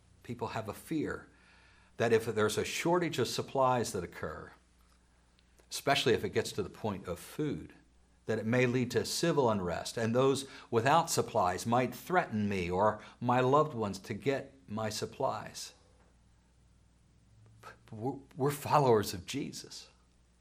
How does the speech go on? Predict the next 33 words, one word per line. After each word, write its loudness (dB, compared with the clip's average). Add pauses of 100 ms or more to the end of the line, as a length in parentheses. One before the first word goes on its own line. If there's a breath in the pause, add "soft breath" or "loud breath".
(1400 soft breath)
W-, 0
we're 6
the, 8 (400 loud breath)
we're 8
the 10
ones 8
who 4
follow 8
the 4
one 4
who -2
laid 2
down 4
his -2
life 2
and -4 (180)
all 10
for -4
us. 2
He, -4 (160 loud breath)
he -4
laid 8
everything 2
down -8
for -12
us. -12 (380 loud breath)
He, 0
he -4
shared 6 (240)
everything 4
with -6
us. -10 (1400)
Um, -10